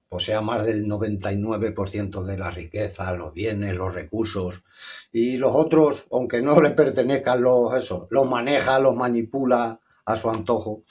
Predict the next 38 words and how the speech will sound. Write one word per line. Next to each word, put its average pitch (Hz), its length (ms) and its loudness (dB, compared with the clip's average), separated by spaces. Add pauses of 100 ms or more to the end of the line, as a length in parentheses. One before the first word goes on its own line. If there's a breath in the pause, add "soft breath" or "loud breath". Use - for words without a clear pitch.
(420 loud breath)
pues, 101 640 -2
¿qué 113 120 -4
queréis 95 240 -6
que - 60 -8
os - 220 -8
diga? 98 200 -6
El 98 80 -8
que 95 100 -8
no 127 120 0
quiera 135 260 4
ver 123 240 0
todo 117 260 2
eso, 110 280 -2
el 101 60 -6
que 98 120 -4
no 123 120 0
quiera 123 220 2
ver 117 220 0
que 107 180 -6
cualquier 110 1120 0
partido 113 480 -4
político, 104 640 -8
cualquier 101 500 -8
po-, 101 340 -10 (160)
político 107 600 -4 (220 loud breath)
está 135 300 0
en 127 60 0
manos 127 360 -2
de 117 520 2
eso, 104 220 -4
de 101 120 -6
los 107 180 -2
que 110 300 -4
subvencionan 104 640 -4
sus 101 220 -8
campañas, 113 760 -4
sus 90 220 -10
historias, 113 760 0